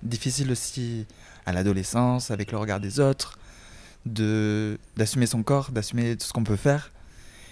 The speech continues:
C'est mon outil de travail, donc il faut que j'en prenne soin. Et, et ça passe aussi par, euh, notre vie personnelle, on va dire.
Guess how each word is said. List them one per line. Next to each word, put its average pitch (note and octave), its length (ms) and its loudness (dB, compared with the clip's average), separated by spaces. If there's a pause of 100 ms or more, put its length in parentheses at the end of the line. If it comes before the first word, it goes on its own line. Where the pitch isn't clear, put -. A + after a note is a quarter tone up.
(560)
C'est - 260 -4
mon C3 140 6
outil C3 180 2
de - 40 -8
travail, C#3 260 4
donc B2 180 2
il - 40 -8
faut B2 60 -2
que A2+ 60 0
j'en A2 80 2
prenne A2 200 0
soin. C#3 360 0
Et, G2+ 440 0
et G2+ 40 -2
ça A2 160 -2
passe A2 220 0
aussi A#2 220 -6
par, G#2 280 -4
euh, F#2 120 -4 (1400)
notre A#2+ 280 2
vie B2+ 360 -2
personnelle, A#2+ 480 0
on A#2 80 -2
va G#2 80 2
dire. A#2 280 -6